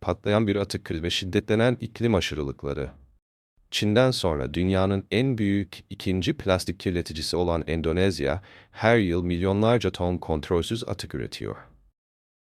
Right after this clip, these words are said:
Bu atıkların büyük kısmı denetlenmeyen çöplüklere ya da nehirlere atılıyor.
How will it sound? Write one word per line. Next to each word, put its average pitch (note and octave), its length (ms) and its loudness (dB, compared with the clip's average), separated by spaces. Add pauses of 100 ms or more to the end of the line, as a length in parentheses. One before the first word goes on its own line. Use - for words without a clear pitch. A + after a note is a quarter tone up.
(360)
Bu C#3+ 120 6
atıkların C3 520 4
büyük F#2 240 0
kısmı G2+ 460 -2 (160)
denetlenmeyen A2 680 4
çöplüklere D2+ 760 0 (200)
ya F#2 120 0
da G2+ 80 2
nehirlere F#2+ 480 2
atılıyor. A1 560 -4